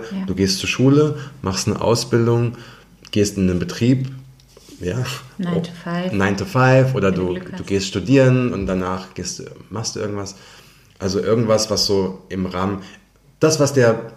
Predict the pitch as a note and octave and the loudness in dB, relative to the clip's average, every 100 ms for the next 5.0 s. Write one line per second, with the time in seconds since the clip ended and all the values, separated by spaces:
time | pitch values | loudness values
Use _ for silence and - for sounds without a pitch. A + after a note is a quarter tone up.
0 | - _ - G2+ C3+ C3 B2 F#2+ A2 G#2 | -20 _ -6 0 2 2 0 2 2 2
1 | G#2 F2+ F#2 F#2 E2+ E2 D2+ D#2 - F#3 | 2 2 0 0 0 -2 -2 -4 -4 -2
2 | F3+ A3 F2+ E2+ - E2+ E2+ E2+ - C#2 | 0 2 0 0 2 4 4 0 -4 -6
3 | C#2 C2 C2 - E3+ D#3+ D#3+ D#3+ E3+ E3 | -6 -8 -10 -6 -4 -4 -4 -8 -8 -8
4 | D#3+ - E3 - F2+ E2 E2 D#2+ D2+ - | -10 -10 -10 -2 0 2 0 -4 -6 -8